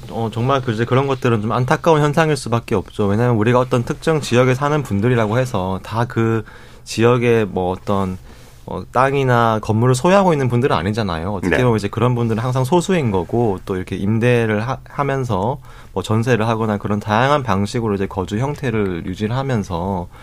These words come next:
Speaker 1: 또 이제 그 지역 커뮤니티를 형성하고 오래된 이웃들이 있는 상황이 이제 이어지는 건데 이게 거주 비용이나 이런 것들이 갑자기 너무 높아져 버리고 뭐 교통도 힘들어지고 정작 그, 그 오래된 동네에서 뭐 그곳의 시장에서, 어,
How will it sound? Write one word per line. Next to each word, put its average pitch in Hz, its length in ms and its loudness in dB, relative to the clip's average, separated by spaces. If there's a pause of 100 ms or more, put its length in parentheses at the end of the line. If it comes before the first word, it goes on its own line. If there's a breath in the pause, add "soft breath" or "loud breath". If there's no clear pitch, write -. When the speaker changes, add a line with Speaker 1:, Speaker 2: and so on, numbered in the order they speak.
(340 loud breath)
Speaker 1:
또 101 120 0
이제 95 160 -2
그 104 160 -2
지역 107 460 0
커뮤니티를 131 540 0
형성하고 117 640 2
오래된 113 340 2
이웃들이 113 440 0
있는 98 200 0
상황이 131 340 -2
이제 95 140 -4
이어지는 117 440 -2
건데 87 500 -4 (480 loud breath)
이게 139 260 0
거주 117 320 2
비용이나 131 320 2
이런 135 180 -2
것들이 131 240 -4
갑자기 117 300 -2
너무 131 220 6
높아져 127 420 2
버리고 101 460 2
뭐 98 160 2
교통도 113 420 -2
힘들어지고 101 800 0 (340 loud breath)
정작 117 240 0
그, 123 200 2 (120)
그 127 120 2
오래된 139 420 4
동네에서 117 680 2
뭐 107 140 0
그곳의 117 360 -2
시장에서, 117 680 -2 (340)
어, 95 260 -4